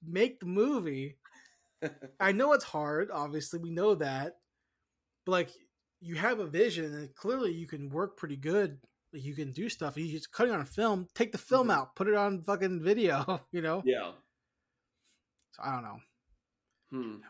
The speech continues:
Speaker 1: But is that, and, and the, my last thing I wanna say is, is
Speaker 2: Yeah.
Speaker 1: that really funny part about, and I think it was, um,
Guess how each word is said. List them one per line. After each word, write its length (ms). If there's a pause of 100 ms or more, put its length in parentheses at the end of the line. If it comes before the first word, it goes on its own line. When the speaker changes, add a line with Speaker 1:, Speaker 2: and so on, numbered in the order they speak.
(160)
Speaker 1:
But 140
is 40
that, 160
and, 300
and 200 (200)
the, 420
my 120
last 300
thing 80
I 60
wanna 160
say 380 (240)
is, 120
is 260
Speaker 2:
Yeah. 40
Speaker 1:
that 180
really 220
funny 420
part 340
about, 420
and 140
I 60
think 220
it 60
was, 260
um, 360